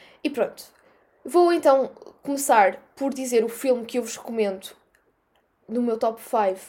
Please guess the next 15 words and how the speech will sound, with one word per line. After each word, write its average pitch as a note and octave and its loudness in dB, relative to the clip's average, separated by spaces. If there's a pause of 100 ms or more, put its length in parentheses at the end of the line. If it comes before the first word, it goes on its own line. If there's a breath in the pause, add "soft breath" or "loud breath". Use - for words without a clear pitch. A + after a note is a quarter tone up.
o A#3 -6
que A3+ -16
está A#3 -2
em G#3+ -2
primeiro A3 -4
lugar, C4 2
portanto A#3+ -8
vai A3 0
ser A#3 -4
primeiro, C4+ -2
segundo, B3 -4
terceiro, A#3 -6
quarto, A#3 -8
quinto, F#3+ -8
ok? A3+ -4